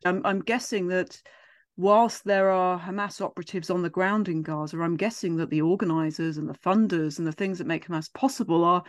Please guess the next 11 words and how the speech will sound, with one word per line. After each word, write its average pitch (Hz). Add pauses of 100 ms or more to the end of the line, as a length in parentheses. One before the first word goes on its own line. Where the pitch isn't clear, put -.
(260)
not 214
in 208
Gaza. 214
They're 160 (340)
probably 165
in 165 (160)
Doha 180
and 165
other 175
places. 170 (640)
So 196